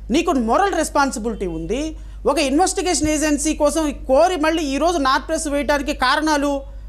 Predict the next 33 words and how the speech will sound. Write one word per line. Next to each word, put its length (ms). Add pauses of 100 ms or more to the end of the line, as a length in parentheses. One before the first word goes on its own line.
(200)
ఎందుకు 280
వేశారు? 500 (320)
However 360
it 100
may 140
be, 120 (280)
మీరు 380 (200)
మీ, 180
మీ, 220
మీ 200
విఘ్నతకు 440
వదిలేస్తున్నాం 540
ఈ 100
విషయం 260
అని 140
చెప్పేసి 520 (220)
హానరబుల్ 320
హైకోర్టు 320
ఒక 120
ఫైండింగ్ 380
ఇచ్చింది. 360 (460)
మీ 120
విఘ్నతకే 480
వదిలేస్తున్నాం, 520
ఈ 60
not 280
press 180
memo 140
ఎందుకు 280
వేశారో 500 (240)
మీ 100
విఘ్నతకే 420
వదిలేస్తున్నామని. 720